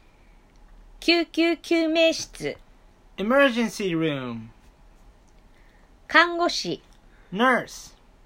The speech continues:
Speaker 1: 医者。
Speaker 2: Doctor。
Speaker 1: 患者。
Speaker 2: Patient。
Speaker 1: 採血。
Speaker 2: To draw blood。
Speaker 1: 血液検査。
Speaker 2: Blood test。
Speaker 1: 実験。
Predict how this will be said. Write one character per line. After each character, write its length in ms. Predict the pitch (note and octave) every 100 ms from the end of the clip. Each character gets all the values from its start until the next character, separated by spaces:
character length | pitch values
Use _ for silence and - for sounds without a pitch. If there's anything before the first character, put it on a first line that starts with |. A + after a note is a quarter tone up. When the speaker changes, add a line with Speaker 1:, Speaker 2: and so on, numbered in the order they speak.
| _ - _ -
Speaker 1:
医 100 | G3
者。 320 | - C4+ C4+ - - - _ _ _ -
Speaker 2:
Doctor。 720 | A#3 B3+ A#3 G3+ E3 C3 - - - _ -
Speaker 1:
患 340 | C4+ C#4+ C#4
者。 280 | C4 A#3 - _ _ - - _ -
Speaker 2:
Patient。 680 | C4+ C4 - F#3+ A#2 - - - - - - -
Speaker 1:
採 440 | - - F4 D4+ -
血。 460 | E3 - - A#2 - _ - -
Speaker 2:
To 120 | -
draw 360 | D3+ G3+ A#3 B3
blood。 500 | F#3+ A#3 G#3 C#3+ A#2 - - - - - - - -
Speaker 1:
血 280 | - A#3 D4
液 300 | F4 F#4 E4+
検 260 | E4+ D#4+ C#4+
査。 300 | - C#3 - - - - -
Speaker 2:
Blood 320 | G#3+ C4+ B3+ -
test。 560 | G#3 C#3 A#2+ - - - - - - - - - -
Speaker 1:
実 220 | - F#3+ - -
験。 320 | C4 C4 A3+